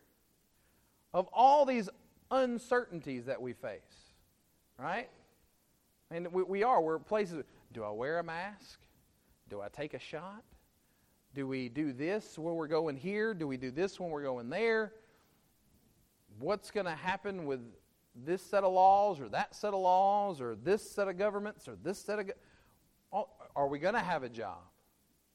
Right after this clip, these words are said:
You know, it used to be, if you were a hard worker and did a good job, you had a job.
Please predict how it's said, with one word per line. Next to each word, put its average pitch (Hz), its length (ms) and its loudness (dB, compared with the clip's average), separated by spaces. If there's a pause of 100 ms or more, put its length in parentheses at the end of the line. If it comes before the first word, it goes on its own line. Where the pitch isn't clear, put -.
(160)
You 156 60 -8
know, 160 60 -4
it 156 40 -4
used 226 220 -4
to 247 60 -10
be, 190 180 -2 (240)
if - 80 -20
you 214 80 -4
were 190 160 6
a 160 40 4
hard 226 340 4
worker 202 320 4
and 156 100 -4
did 147 120 0
a 135 60 -4
good 170 260 2
job, 156 440 6
you 147 80 -4
had 147 160 -2
a 127 40 -12
job. 117 300 -4